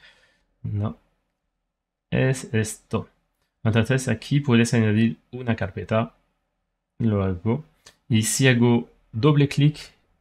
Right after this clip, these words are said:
eh, en la, en el software, voy a navegar como en la, de-, en la pantalla física.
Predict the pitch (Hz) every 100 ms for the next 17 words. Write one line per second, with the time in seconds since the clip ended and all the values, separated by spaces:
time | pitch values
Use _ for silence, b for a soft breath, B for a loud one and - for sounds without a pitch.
0 | _ - 107 107 107 - 110 107 104 104
1 | 110 117 _ - 107 104 113 - 127 131
2 | 143 143 - 110 110 113 110 104 110 113
3 | - 107 101 104 101 98 95 95 - b
4 | b - 104 104 110 - - 113 104 104
5 | 101 101 104 107 101 104 - - - 101
6 | 95 104 -